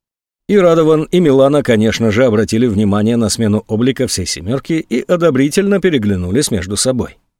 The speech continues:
"Ну а теперь Милана вас сфотографирует и на какое-то время отлучится", сказал Радован. "И к вечеру вернется с готовыми документами. Вам придется подождать ее здесь. Думаю, не в ваших интересах разгуливать по улицам Белграда,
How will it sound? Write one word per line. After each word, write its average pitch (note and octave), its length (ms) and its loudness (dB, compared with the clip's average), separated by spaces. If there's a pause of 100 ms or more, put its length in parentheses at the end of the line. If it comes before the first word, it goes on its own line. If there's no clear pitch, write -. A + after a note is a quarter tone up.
(240)
"Ну A#2 160 0
а D#3 80 2
теперь A#3+ 300 0
Милана F#3 420 2
вас D#3 200 2
сфотографирует C3+ 1080 0
и C3 100 0
на C3 140 2
какое-то C3+ 440 2
время G3+ 300 2
отлучится", F3 720 -2
сказал G#2+ 460 0
Радован. F2 420 -2 (380)
"И A2+ 120 -2
к - 60 -6
вечеру G#3 380 2
вернется C#3+ 480 0
с D#3+ 40 -6
готовыми D3 460 0
документами. G#2 800 -2 (240)
Вам E3+ 180 0
придется D3+ 400 -2
подождать A2+ 520 0
ее A2 160 0
здесь. F#2 420 -4 (480)
Думаю, F#3 440 2
не G3 120 2
в F#3+ 60 0
ваших D#3+ 420 0
интересах C3+ 560 -2
разгуливать B2+ 600 -2
по A#2+ 80 -2
улицам A#2 460 0
Белграда, A2 540 0